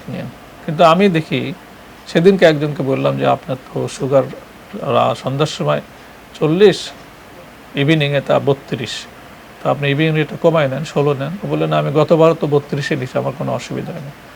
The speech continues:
So এটাও কিন্তু থিওরিটিক্যাল কথা, এটাও মনে রাখতে হবে। তাহলে আমরা ওষুধ এবং ডা-, ইনসুলিনের বেলা যেটা দেখলাম, সেটা হলো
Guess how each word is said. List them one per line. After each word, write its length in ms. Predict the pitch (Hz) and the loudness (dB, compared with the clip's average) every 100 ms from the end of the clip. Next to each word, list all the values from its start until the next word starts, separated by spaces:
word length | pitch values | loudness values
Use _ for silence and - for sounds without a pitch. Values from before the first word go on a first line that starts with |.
| - - | -20 -4
So 160 | 160 147 | 0 0
এটাও 340 | 160 147 185 175 | 2 6 6 6
কিন্তু 340 | 139 131 - | 2 -6 -10
থিওরিটিক্যাল 580 | - 147 143 - 151 170 | -6 -6 -6 -8 -12 -14
কথা, 380 | - - - 139 | -16 -20 -6 -4
এটাও 240 | 170 165 | -2 -2
মনে 260 | 160 131 123 | -2 -4 -6
রাখতে 300 | 117 - - | -10 -10 -10
হবে। 140 | - - - - - - | -10 -18 -20 -20 -20 -8
তাহলে 240 | 156 160 220 | -2 0 0
আমরা 280 | 156 139 135 | 0 0 0
ওষুধ 400 | 135 - 220 190 | -2 -4 -2 -2
এবং 180 | 139 131 120 | -2 -4 -6
ডা-, 460 | - - - - | -6 -6 -8 -8
ইনসুলিনের 520 | 131 - 165 170 165 | -8 -4 -2 0 0
বেলা 220 | 151 139 135 | 2 2 2
যেটা 220 | 127 123 | 0 -4
দেখলাম, 360 | 117 131 185 | -4 -4 -4
সেটা 240 | 185 208 151 | -4 -6 -6
হলো 160 | 147 | -6